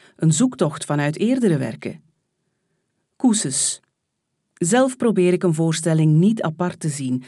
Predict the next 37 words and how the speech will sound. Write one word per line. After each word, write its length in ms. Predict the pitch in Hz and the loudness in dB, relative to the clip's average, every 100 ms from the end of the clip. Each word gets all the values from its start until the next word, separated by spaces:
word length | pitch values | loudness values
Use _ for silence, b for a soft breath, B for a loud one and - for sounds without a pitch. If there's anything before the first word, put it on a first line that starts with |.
| B B | B B
maar 140 | 160 160 | 0 2
als 160 | 156 | 2
een 120 | 156 | 2
brandpunt 580 | 143 175 240 - 156 143 | 0 0 0 0 -4 -2
in 100 | 170 | 2
een 120 | 160 | 2
langere 320 | 147 175 214 160 | 2 2 2 0
reis 400 | 147 147 226 - | -2 -4 -4 -2
die 120 | 180 | 0
je 60 | |
met 160 | 185 175 | 2 0
iemands 340 | 165 160 156 | 0 0 -2
werk 260 | 156 135 151 | -4 -6 -6
aflegt. 640 | - 170 147 113 - - - _ _ _ b b b b b - | -6 -8 -8 -10 -14 -20 -20 _ _ _ b b b b b 0
Neem 460 | 208 269 277 233 | 2 4 4 2
Benjamin 540 | 180 240 233 202 190 - | 2 2 4 4 4 2
Abel 340 | 170 170 165 | 0 2 2
Meirhagen. 680 | 156 151 170 135 110 - - _ _ _ _ _ _ | 2 2 -2 -6 -10 -12 -16 _ _ _ _ _ _
Als 200 | 131 131 | -12 -12
je 60 | 127 | -2
die 240 | 170 202 | 0 0
volgt 340 | 165 180 208 | 0 0 -2
van 140 | - 156 | -2 -2
op 100 | 151 | -2
school 300 | - 202 214 | 0 0 0
tot 240 | 175 156 | -2 -2
nu, 260 | 151 190 254 B B B | 0 0 -2 B B B
zie 160 | 185 | -2
je 60 | 180 | 2
heel 300 | 160 262 302 | 2 0 0
duidelijk 480 | 190 202 233 214 - | 0 0 0 -2 0
hoe 240 | 185 214 | 0 2
hij 120 | 202 | 2
bepaalde 480 | 196 175 160 165 170 | 0 -2 -2 0 0
vormen 360 | 156 151 151 156 | -2 0 0 0
ontwikkelt. 640 | 147 147 160 165 131 - - _ _ _ _ _ | -4 -2 -4 -4 -8 -12 -20 _ _ _ _ _
Maar 320 | 175 175 175 | 0 2 0